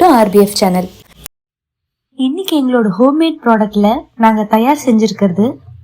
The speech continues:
அரிசி உப்புமா மிக்ஸ். இந்த உப்புமா செய்யறது ரொம்ப எளிமையானது. இந்த உப்புமா செய்யும் போது வெங்காயம் சேர்க்கணுங்கிற அவசியம் இல்ல. பொதுவா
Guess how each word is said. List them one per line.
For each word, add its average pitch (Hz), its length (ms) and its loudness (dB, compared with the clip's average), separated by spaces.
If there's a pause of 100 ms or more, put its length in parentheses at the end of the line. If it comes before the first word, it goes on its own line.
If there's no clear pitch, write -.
(120)
அரிசி 285 320 0
உப்புமா 220 340 0
மிக்ஸ். - 240 -4 (600)
இந்த 240 200 4
உப்புமா 311 340 0
செய்யறது 233 300 0 (120)
ரொம்ப 233 140 0 (160)
எளிமையானது. 208 640 -2 (580)
இந்த 240 200 2
உப்புமா 330 260 0 (120)
செய்யும் 240 320 2
போது 208 240 0 (360)
வெங்காயம் 294 480 2
சேர்க்கணுங்கிற 226 600 0
அவசியம் 226 420 0
இல்ல. 196 160 -2 (440)
பொதுவா 262 360 2